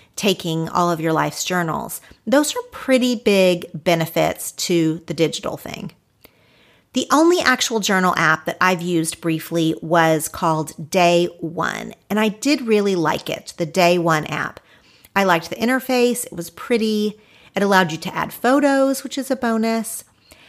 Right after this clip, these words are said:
And you could keep multiple journals. So for a while, I had a work journal where I was kind of keeping track of my progress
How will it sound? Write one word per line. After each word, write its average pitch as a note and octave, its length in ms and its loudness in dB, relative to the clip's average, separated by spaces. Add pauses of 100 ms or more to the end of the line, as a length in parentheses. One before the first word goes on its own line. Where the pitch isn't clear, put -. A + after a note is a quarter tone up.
(160)
And A3+ 100 6
you B3+ 60 6
could A3 220 -6
keep - 420 0
multiple G#3 440 0
journals. E3 460 -2
So - 140 -4
for G3+ 160 -2
a G3 80 4
while, G3 320 4
I F#3 80 4
had E3 300 -2 (120)
a F3+ 60 0
work E3 340 -2
journal A#3 680 0
where - 140 0
I - 20 4
was F3+ 140 0
kind F3+ 180 -2
of E3 100 -4
keeping F3 300 -6
track E3 320 0
of E3 80 -12
my D#3+ 100 -4
progress D#3+ 680 0